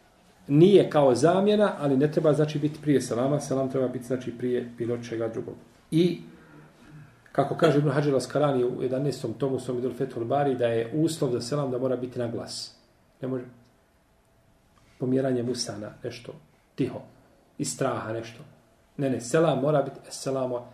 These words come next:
ne mora biti glasno, u smislu da, da, da, da, da ometa ljude, jeli, da, da čovjek, ali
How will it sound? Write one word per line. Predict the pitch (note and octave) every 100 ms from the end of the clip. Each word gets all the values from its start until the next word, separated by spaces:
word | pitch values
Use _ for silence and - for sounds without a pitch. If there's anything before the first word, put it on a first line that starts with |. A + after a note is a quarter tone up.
| -
ne | D#3+
mora | F#3 D#3+
biti | D3+ D3+
glasno, | B2+ B2 A#2 - F3 - - _ _ _ _ _ _ -
u | C#3+
smislu | - D3 C#3 - C3
da, | B2+ - C3+
da, | B2
da, | -
da, | -
da | C#3+ B2
ometa | E3+ D3 C3 B2 B2
ljude, | B2+ D#3 D#3 D#3 D3
jeli, | B2 A2+
da, | A2+
da | - -
čovjek, | B2 A2 A#2 - _ _ _ - -
ali | F3 G#3+